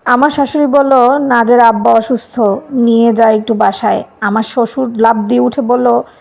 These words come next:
"মেয়েকে নেওয়া যাবে না, মেয়ের ঠান্ডা লাগবে।" সেই কথাটা আমার কানে আজও চোদ্দ বছর পরে বাজে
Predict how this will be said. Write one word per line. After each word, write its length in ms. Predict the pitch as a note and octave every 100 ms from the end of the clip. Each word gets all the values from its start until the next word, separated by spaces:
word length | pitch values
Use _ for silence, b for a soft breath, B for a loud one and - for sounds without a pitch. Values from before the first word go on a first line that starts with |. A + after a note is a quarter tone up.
| B
"মেয়েকে 280 | A#3 A#3+ C4
নেওয়া 200 | A#3+ A3+
যাবে 220 | A3+ A3
না, 160 | G#3 G3
মেয়ের 260 | G3+ G#3 G3+
ঠান্ডা 320 | A3+ G3+ G#3
লাগবে।" 340 | G#3 G3 G3 F#3+ -
সেই 280 | - - A#3
কথাটা 380 | A#3+ - C4 C4+
আমার 200 | B3 B3+
কানে 380 | B3 B3+ B3 A#3+ - -
আজও 320 | A3 G#3+ C4
চোদ্দ 340 | B3 G#3+ A3
বছর 320 | A#3 A3+ B3+
পরে 340 | A#3 B3 A3 A3+
বাজে 500 | G#3 G#3 F#3+ F#3+ G3